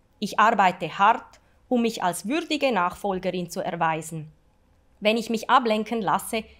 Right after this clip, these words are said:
endet das in einer Tragödie.“ Bei den letzten Worten hatte sie immer lauter gesprochen und sogar mit der flachen Hand aufs Lenkrad geschlagen. Solch seltsame Diskussionen hatte sie mit Nonno Lorenzo noch nie geführt.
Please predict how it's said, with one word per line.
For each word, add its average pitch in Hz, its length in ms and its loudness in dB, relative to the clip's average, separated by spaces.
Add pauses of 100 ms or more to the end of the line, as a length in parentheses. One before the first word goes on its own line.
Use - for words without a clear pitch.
(180)
endet 320 460 2
das 233 220 2
in 277 220 0
einer 208 360 0
Tragödie.“ 202 720 0 (1080)
Bei 180 140 0
den 170 160 -4
letzten 226 480 -2
Worten 214 460 -2
hatte 180 260 -2
sie 208 140 -6
immer 208 320 -2
lauter 185 380 0
gesprochen 220 680 -6 (240)
und 233 140 -4
sogar 226 400 4
mit 208 180 -2
der 180 100 -4
flachen 208 480 2
Hand 180 260 -2
aufs - 220 -4
Lenkrad 170 680 -4 (140)
geschlagen. 160 680 -6 (1000)
Solch 262 400 2
seltsame 196 640 0
Diskussionen 180 1000 -8
hatte 226 340 0
sie 220 160 -4
mit 208 200 -2
Nonno 190 340 -2
Lorenzo 170 640 -6
noch 175 340 -8
nie 185 180 -4
geführt. - 420 -14